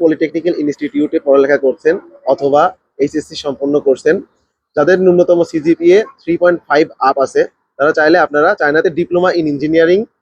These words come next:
স্কলারশিপে আসতে পারেন। এই স্কলারশিপে থাকছে টিউশন ফিস ফ্রি, হোস্টেল ফিস ফ্রি এবং মান্থলি অথবা সেমিস্টার ওয়াইজ স্টাইপেন্ড। এখানে আপনাদের তিন বছরে ডিপ্লোমা প্রোগ্রাম সম্পন্ন করা হবে। প্রথম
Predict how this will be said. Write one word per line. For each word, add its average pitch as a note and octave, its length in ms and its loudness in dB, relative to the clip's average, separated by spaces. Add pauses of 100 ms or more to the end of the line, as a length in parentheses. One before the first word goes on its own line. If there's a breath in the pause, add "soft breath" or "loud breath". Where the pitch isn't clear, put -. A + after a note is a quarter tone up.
(220)
স্কলারশিপে C#3+ 500 0
আসতে A#2+ 200 -12
পারেন। G#2 180 -12 (920)
এই D#3+ 180 4
স্কলারশিপে D#3+ 420 0
থাকছে D#3+ 340 -2 (720 soft breath)
টিউশন E3 340 0
ফিস F3 140 -2 (100)
ফ্রি, - 120 2 (240)
হোস্টেল E3 380 2
ফিস F3+ 140 0 (100)
ফ্রি F#3+ 120 2 (200)
এবং D#3+ 160 4 (380)
মান্থলি D#3+ 400 0 (120)
অথবা F#3 400 0
সেমিস্টার E3 480 -2
ওয়াইজ F3 240 4 (680)
স্টাইপেন্ড। C3+ 440 0 (1080)
এখানে F#3+ 260 2 (100)
আপনাদের G3+ 320 2 (200)
তিন G#3 120 -4 (100)
বছরে G#3+ 320 2
ডিপ্লোমা F#3 340 -2
প্রোগ্রাম E3+ 320 0 (100)
সম্পন্ন D#3 420 -2
করা B2+ 280 0
হবে। G#2 160 -10 (480)
প্রথম F#3 180 0